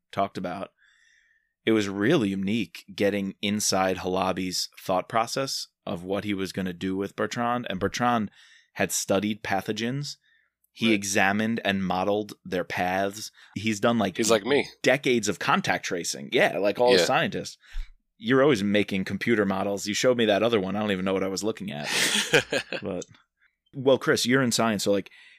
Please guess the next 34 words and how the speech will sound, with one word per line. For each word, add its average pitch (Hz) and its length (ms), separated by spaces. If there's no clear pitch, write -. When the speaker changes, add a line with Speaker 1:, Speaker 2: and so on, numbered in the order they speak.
Speaker 1:
do 107 140
you 123 300
feel 117 440
that 98 340
Halaby's 95 920
attack 98 500
and 90 100
the 95 60
way 98 140
he 95 100
planned 95 340
it 98 160
was 87 220
that 95 260
much 95 240
more 98 160
dangerous, 95 680
having 98 440
a 92 60
specialist 98 640
like - 240
Bertrand 98 540
that 92 180
he 92 80
was 90 280
pretty 104 200
much 92 400
torturing 104 480
and 92 140
getting 95 300
information 92 560
out 98 140
of 98 100
about 90 320